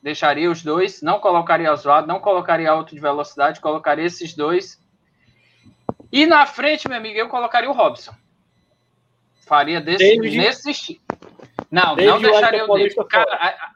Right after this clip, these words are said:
Speaker 1: cara, aí é pessoal. Desculpa, aí eu sou como o, o meu, o Pereira. Me perdoe. Não dá, <laughs> não dá, não dá. Me perdeu. Eu respeito quem pensa diferente, tenho o maior respeito, mas eu não posso deixar Matheus Vargas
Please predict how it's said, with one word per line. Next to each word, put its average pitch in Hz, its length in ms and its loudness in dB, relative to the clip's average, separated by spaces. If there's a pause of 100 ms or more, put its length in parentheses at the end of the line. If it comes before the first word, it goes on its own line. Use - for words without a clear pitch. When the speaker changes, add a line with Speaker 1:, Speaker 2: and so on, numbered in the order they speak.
(240)
Speaker 1:
cara, 190 460 0
aí 170 160 -2
é 180 60 -2
pessoal. 160 800 -2
Desculpa, 147 500 -8
aí 151 140 0
eu 175 100 -4
sou 180 280 -6
como 180 240 -4
o, 170 380 -2
o 151 40 -8
meu, 160 180 -6 (180)
o 156 80 -10
Pereira. 123 540 -6
Me 180 200 -8
perdoe. 151 680 -2 (480)
Não 226 300 2
dá, 185 320 2
<laughs> 170 40 -8
não 190 220 -6
dá, 127 280 0
não 160 220 -4
dá. 110 260 -2
Me 143 180 -14
perdeu. 170 380 -6
Eu 214 200 2
respeito 196 960 0
quem 170 200 -8
pensa 156 340 -8
diferente, 139 380 -10
tenho 160 140 -14
o 165 60 -6
maior 170 560 2
respeito, - 500 -8
mas 165 200 -6 (400)
eu 196 180 2
não 220 160 2
posso 196 360 2
deixar 175 380 2
Matheus 170 500 2
Vargas 156 640 2